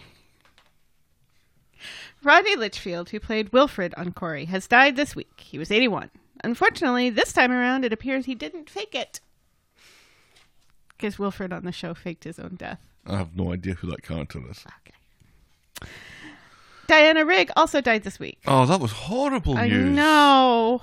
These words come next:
Speaker 1: Well, as far as I can tell, the Game of Thrones and Avengers, no, not that one, star was never on Corey. Honor Blackman, who she replaced on Avengers,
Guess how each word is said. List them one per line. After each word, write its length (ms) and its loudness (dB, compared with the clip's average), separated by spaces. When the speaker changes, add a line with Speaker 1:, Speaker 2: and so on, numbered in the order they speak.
Speaker 1:
Well, 140 6
as 160 2
far 260 6
as 80 4
I 100 4
can 220 0
tell, 520 6
the 100 -8
Game 240 2
of 100 2
Thrones 380 2
and 100 -2
Avengers, 640 -2
no, 180 -2
not 240 2
that 220 2
one, 440 -6
star 560 0
was 160 -6
never 200 4
on 140 4
Corey. 440 -6
Honor 240 6
Blackman, 640 0
who 140 -2
she 160 -4
replaced 540 0
on 160 -2
Avengers, 680 -8